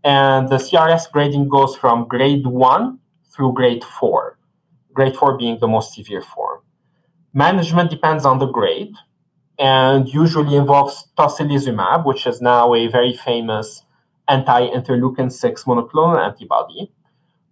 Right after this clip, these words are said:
possibly corticosteroids for high-grade C R S, and I C U management if you require vasopressor and or mechanical ventilation.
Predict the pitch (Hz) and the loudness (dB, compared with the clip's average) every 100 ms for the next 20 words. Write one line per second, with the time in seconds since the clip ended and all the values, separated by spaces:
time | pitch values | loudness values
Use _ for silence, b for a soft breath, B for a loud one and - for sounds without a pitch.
0 | - 165 175 - 170 180 175 156 147 - | -2 0 0 0 0 0 0 -2 -2 -4
1 | 160 - 143 135 135 135 - 131 135 131 | -4 0 2 4 2 0 0 0 2 -2
2 | 127 117 - - 113 104 87 123 165 - | 0 -2 -4 -2 0 2 2 2 -2 -8
3 | - - 139 143 143 139 - 135 156 180 | -10 -2 2 2 2 0 -2 -2 -2 -4
4 | 196 208 185 165 131 143 151 175 - 139 | -2 2 2 2 -2 -2 -2 -2 -2 -2
5 | 139 139 139 147 135 139 139 139 - 123 | -2 -4 -2 2 2 2 -2 -6 -4 -4
6 | 120 127 123 117 120 123 120 123 117 117 | -2 0 0 0 -2 0 0 -2 -8 -8
7 | 107 90 64 _ - - - | -10 -10 -10 _ -20 -20 -20